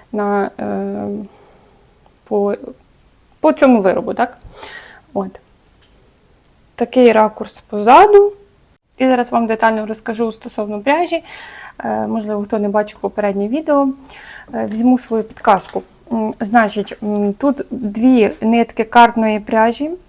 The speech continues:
змішаного типу, там, м, віскоза теж є,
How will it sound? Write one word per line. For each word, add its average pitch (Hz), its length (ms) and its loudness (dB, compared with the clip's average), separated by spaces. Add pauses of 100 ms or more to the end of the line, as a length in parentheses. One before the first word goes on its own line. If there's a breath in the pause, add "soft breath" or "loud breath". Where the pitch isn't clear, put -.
(520 loud breath)
змішаного 226 680 2
типу, 262 380 -2
там, 220 460 -2
м, 196 800 -8 (260)
віскоза 240 800 0
теж 285 420 0
є, 254 440 0